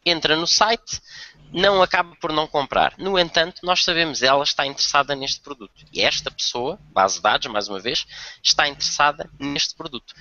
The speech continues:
Aí sim nós podemos fazer ações de remarketing depois dirigidas estre-, exatamente a essas pessoas. Fala-se do custom audiences, por exemplo, do Facebook. Porque é que nós, ao fazermos uma ação de email marketing ou de qualquer coisa destas, não havemos de alavancar um pouco mais tudo o que está a ser feito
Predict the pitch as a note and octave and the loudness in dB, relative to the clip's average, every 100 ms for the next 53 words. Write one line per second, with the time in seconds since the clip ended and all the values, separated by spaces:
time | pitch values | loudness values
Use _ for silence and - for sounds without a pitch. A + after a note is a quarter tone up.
0 | - - A#2+ D#3+ F#3+ - D#3 C#3 A#2 A2+ | -20 -2 0 2 0 0 2 2 2 2
1 | A2+ A#2 - A2+ G#2+ G2+ G2 A2 G2+ F#2 | -4 -4 -4 -2 0 0 2 0 -4 -6
2 | G#2 G2 F#2+ - G2+ - A2+ A2 B2 A#2 | -4 0 0 -2 -14 -8 -4 -4 -2 0
3 | A2 B2 C3+ C#3+ - - - D3+ - C#3 | 0 0 2 4 4 4 0 -4 -6 -4
4 | C#3+ E3 E3 C#3+ D3 D3+ D3+ D3 D#3+ - | 0 2 2 0 0 0 0 0 -4 -4
5 | - A#2 - - - - - - - - | -4 -4 -8 -12 -16 -16 -20 -20 -8 0
6 | - B2+ C3 - A#2+ B2+ B2 - C3 - | 6 6 6 2 0 -2 -4 -2 -2 0
7 | B2 A#2 A#2 A#2+ A2+ - A2 A#2 A#2 A#2 | 2 4 4 2 0 0 0 0 -4 -4
8 | A#2+ G#2+ A2 - A2+ - A#2+ - - - | -4 -8 -4 -2 2 2 0 -12 -10 -2
9 | B2 C#3 C3 C#3 C3 C3+ C3 C3 B2 A#2+ | 0 4 4 4 2 0 0 0 2 2
10 | - C3 B2 A#2 A#2+ A2+ A2+ A#2+ - A2 | 4 2 2 4 4 6 4 2 -2 -4
11 | A#2 A2+ - - A2+ A#2+ A2+ G#2+ B2 - | -2 0 -2 -2 -4 -4 0 4 2 2
12 | - - - - C#3 D#3+ C#3+ C3 D3 C#3 | -6 -8 -12 -2 2 4 4 4 2 0
13 | C#3 C#3 D3+ C3+ C#3 D3+ C3 B2 B2 - | 0 2 2 2 -2 0 0 0 -4 -4
14 | F3+ - C#3+ C3+ C3 - C#3 - - C3 | -4 0 2 2 2 -4 -6 -4 0 0
15 | A#2+ B2 - A#2+ B2 - | 0 -4 -2 0 0 -4